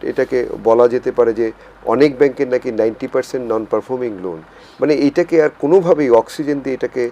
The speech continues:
সারভাইভাল কোনো স্টেজ নেই, সেই স্টেজে আমরা এসে, আহ, এই মার্জারের ইস্যুতে আসছি। এখন ইন্টারেস্ট রেট তখনই কমবে যখন আমাদের, আহ, ওভারঅল ইকোনমি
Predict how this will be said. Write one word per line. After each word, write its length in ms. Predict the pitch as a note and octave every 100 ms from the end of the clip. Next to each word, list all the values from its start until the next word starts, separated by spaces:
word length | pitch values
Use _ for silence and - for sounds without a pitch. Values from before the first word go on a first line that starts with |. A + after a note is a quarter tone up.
| - -
সারভাইভাল 580 | - A#2+ G#2+ B2+ C3 B2+
কোনো 260 | A#2 A#2 G#2+
স্টেজ 420 | - C3 A2+ A2
নেই, 200 | F#2+ F#2 F2 - - -
সেই 300 | - D#3+ F#3
স্টেজে 420 | D#3+ - D#3 D#3
আমরা 240 | C#3 A#2+ A#2+
এসে, 360 | A2 - D#3+ G#3+ - - -
আহ, 320 | A#2+ A2+ -
এই 260 | A#2+ A#2+ A#2
মার্জারের 540 | A2+ A2 A2 A#2+ A2 A2 -
ইস্যুতে 360 | A2+ C#3 A2
আসছি। 340 | F2 - - G2 - - - - -
এখন 420 | C3 - G3 F3+ - - - - -
ইন্টারেস্ট 500 | C3+ B2+ B2 F#3 -
রেট 100 | F3+ -
তখনই 360 | C3+ - G#3 G#3
কমবে 360 | A#2+ F2 D#2 D2 - - - -
যখন 240 | C3+ F#3 D#3+
আমাদের, 320 | D3+ D3 C#3+
আহ, 640 | C3 - - - - - G#2+ -
ওভারঅল 680 | - A2 A2 B2 D#3 F#3+ D#3+
ইকোনমি 560 | - D3 D3+ C3 C3+